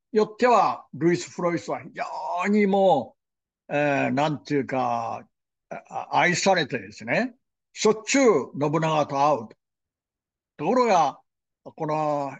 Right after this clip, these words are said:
秀吉、本能寺の変の後ですね、秀吉、秀吉は最初はキリスト教は受け入れていたんだけど、後にですね、なって、もう秀吉は、あの、だんだんと、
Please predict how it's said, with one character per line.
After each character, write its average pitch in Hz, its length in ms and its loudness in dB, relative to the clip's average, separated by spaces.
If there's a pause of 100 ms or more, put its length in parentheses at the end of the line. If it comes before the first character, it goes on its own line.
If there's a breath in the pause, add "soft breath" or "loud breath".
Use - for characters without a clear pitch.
秀 208 400 2
吉、 175 220 -8
本 214 240 -4
能 240 220 2
寺 185 120 -6
の 156 80 -10
変 165 220 -4
の 143 160 -2
後 180 240 -4
で 101 120 -20
す - 120 -20
ね、 220 260 -8 (760)
秀 202 280 4
吉、 226 120 -6 (320)
秀 240 400 0
吉 - 100 -4
は 190 140 0
最 208 240 -6
初 220 140 -10
は 254 340 -4 (360)
キ 185 80 -8
リ 180 60 -8
ス - 60 -14
ト 185 80 -8
教 190 140 0
は 165 100 2
受 151 220 -8
け 175 60 -4
入 180 100 -4
れ 180 60 -6
て 170 340 -8
い 156 80 -10
た 185 160 -4
ん 170 60 -10
だ 147 120 -8
け 180 100 -6
ど、 190 280 -2 (680)
後 151 280 -2
に 160 180 -2
で 113 100 -16
す - 160 -20
ね、 113 280 -20 (380)
な 135 140 -2
っ - 220 -10
て、 - 260 -14 (600)
も 131 520 -8
う - 60 -16
秀 175 260 -2
吉 175 160 -6
は、 135 300 -4 (520)
あ 117 120 -12
の、 113 100 -14
だ 131 180 -4
ん 156 60 -4
だ 185 140 4
ん 180 140 -8
と、 110 340 -12